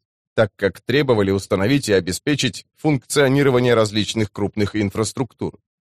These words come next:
Мнение о том, что человеческий труд постепенно становился ненужным, теперь выглядело спорным. Да кто это вообще выдумал?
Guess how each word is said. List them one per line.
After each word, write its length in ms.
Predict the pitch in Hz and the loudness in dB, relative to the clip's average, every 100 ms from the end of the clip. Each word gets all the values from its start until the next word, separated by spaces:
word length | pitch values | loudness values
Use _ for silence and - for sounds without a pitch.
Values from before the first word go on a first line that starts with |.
| _ _ - | _ _ -2
Мнение 500 | 139 202 233 214 202 | 2 4 4 4 4
о 140 | 175 | 4
том, 220 | 151 208 175 | 2 2 0
что 200 | - 156 | 0 0
человеческий 720 | 170 180 180 160 147 - 156 | 0 2 2 0 -4 -4 -6
труд 340 | 180 185 - | -2 -2 -2
постепенно 600 | 160 143 - 143 170 160 | -2 -2 -2 0 2 2
становился 600 | 143 160 160 170 156 - | 0 0 2 2 0 0
ненужным, 680 | 156 165 185 196 156 147 104 - - | 0 0 0 -2 0 -2 -2 -8 -10
теперь 320 | 165 - 160 | -4 0 2
выглядело 560 | 160 147 135 123 123 | 2 0 0 0 0
спорным. 720 | 113 - _ 123 87 78 76 - _ _ _ | -2 -6 _ 0 0 -2 -18 -20 _ _ _
Да 180 | 101 131 | -2 -2
кто 240 | - 214 | 2 4
это 180 | 202 185 | 4 4
вообще 440 | 190 185 - 190 | 4 4 2 0
выдумал? 600 | 160 175 131 87 76 67 | 2 2 0 -4 -6 -10